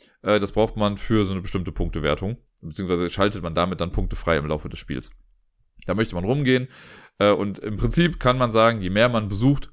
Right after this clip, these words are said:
desto besser. Es gibt dann so ein paar Sonderfelder, die einem dann bestimmte Boni auch nochmal geben, wenn man die überquert beim Reisen. Ähm, aber dafür ist das dann da. Da hat man einen so einen großen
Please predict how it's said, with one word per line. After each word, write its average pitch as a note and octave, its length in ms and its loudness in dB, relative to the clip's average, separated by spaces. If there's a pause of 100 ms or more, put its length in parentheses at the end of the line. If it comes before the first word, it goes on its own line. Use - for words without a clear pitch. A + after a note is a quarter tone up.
desto - 200 -2
besser. - 280 -10 (560)
Es - 80 -20
gibt - 180 -2
dann G2+ 120 2
so G2 80 -2
ein F2+ 60 -8
paar G#2+ 260 6
Sonderfelder, G#2+ 520 2
die G2+ 220 0
einem F#2 200 2
dann F2+ 160 -2
bestimmte F#2 360 -4
Boni B2+ 300 0
auch A2+ 80 0
nochmal A#2 180 -2
geben, A2 200 0
wenn G2 100 0
man F#2+ 100 0
die G2 60 -4
überquert G#2+ 600 0
beim A#2+ 160 -2
Reisen. A#2 440 -2 (600)
Ähm, F#2 460 0 (100)
aber F2+ 180 0
dafür G2 200 2
ist F#2 120 -2
das F2 120 -2
dann E2+ 100 -2
da. D2+ 120 2
Da D#2+ 80 2
hat E2+ 100 -2
man F2 100 -2
einen G2 180 0
so F#2+ 80 -2
einen F2+ 100 -2
großen G2 520 -2